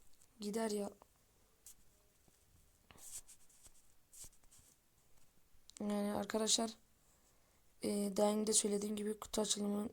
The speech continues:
e, paket açılımının bu kadar az olması nedeni ilk fifa Mobile paket açılımı olduğu için az paket, e, az paket açtım.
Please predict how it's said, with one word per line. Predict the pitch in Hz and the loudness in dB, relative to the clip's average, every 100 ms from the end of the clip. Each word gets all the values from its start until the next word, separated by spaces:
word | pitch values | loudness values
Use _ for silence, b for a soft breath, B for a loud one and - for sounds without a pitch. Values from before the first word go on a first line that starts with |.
| - | 0
e, | 214 208 | 2 0
paket | 202 202 220 | -2 0 0
açılımının | 208 202 202 202 214 | 2 0 0 -2 -2
bu | 220 | -4
kadar | 208 208 | 0 2
az | 214 208 | 2 2
olması | 208 196 214 | 0 2 2
nedeni | 208 202 208 240 B B B B B - | 2 0 0 0 B B B B B -2
ilk | 226 | -2
fifa | 214 - 220 220 | -2 -4 -2 0
Mobile | 214 214 220 214 - b b _ - | 0 2 0 0 -8 b b _ -6
paket | 202 226 226 | -2 -2 -2
açılımı | 196 208 214 226 | -2 -2 -2 -2
olduğu | 208 | -2
için | 240 247 233 226 B B - | -2 0 -2 -4 B B 2
az | 240 226 220 | 6 6 4
paket, | - 208 208 - - - 370 - | -2 -4 -4 -6 -14 -18 -14 -8
e, | 302 214 214 | 0 2 4
az | - 233 - | 4 4 2
paket | 220 220 214 | -2 -2 -2
açtım. | 202 - 254 | -2 -2 -4